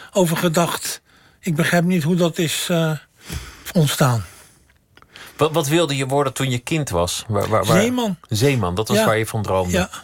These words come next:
Speaker 1: Stuurman.
Speaker 2: Kapitein op een schip.
Speaker 1: Stuurman. Nou ja, dan word je
Speaker 2: Ja,
Speaker 1: misschien ook een
Speaker 2: stuurman.
Speaker 1: kapitein. <laughs>
Speaker 2: Ja.
Speaker 1: Stuurman wilde je worden. Ik wilde naar de zeevaartschool. Dat had mijn vader ook, eh, zo graag gewild, dat ik naar de zeevaartschool ging.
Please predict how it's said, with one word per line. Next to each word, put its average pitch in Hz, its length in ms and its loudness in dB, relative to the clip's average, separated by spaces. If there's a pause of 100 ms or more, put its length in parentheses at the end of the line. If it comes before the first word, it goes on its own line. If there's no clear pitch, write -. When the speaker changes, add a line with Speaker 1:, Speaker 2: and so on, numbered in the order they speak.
(520)
Speaker 1:
Stuurman. 208 600 2 (760)
Speaker 2:
Kapitein 117 460 0
op 117 120 -4
een 113 80 0
schip. - 380 -4 (180)
Speaker 1:
Stuurman. 208 600 0
Nou 175 160 2
ja, 175 120 4
dan 165 100 2
word 156 120 2
je - 60 2
Speaker 2:
Ja, 107 60 2
Speaker 1:
misschien 156 260 0
ook 92 80 -2
een - 180 0
Speaker 2:
stuurman. - 300 -4
Speaker 1:
kapitein. - 340 -2 (140)
<laughs> 208 80 2
Speaker 2:
Ja. 202 120 2
Speaker 1:
Stuurman 233 500 2
wilde 220 220 2
je 190 80 0
worden. 165 320 -2 (240)
Ik 165 120 2
wilde 147 220 2
naar 123 180 0
de 117 120 -2
zeevaartschool. 202 840 0 (1160)
Dat - 220 -4
had 123 160 -2
mijn 123 180 0
vader 120 320 0
ook, 165 260 0
eh, 214 100 0
zo 196 160 -2
graag 165 320 0
gewild, 147 440 0
dat 165 100 -2
ik 135 60 -2
naar 147 120 0
de 135 80 -2
zeevaartschool 135 580 0
ging. 131 340 -4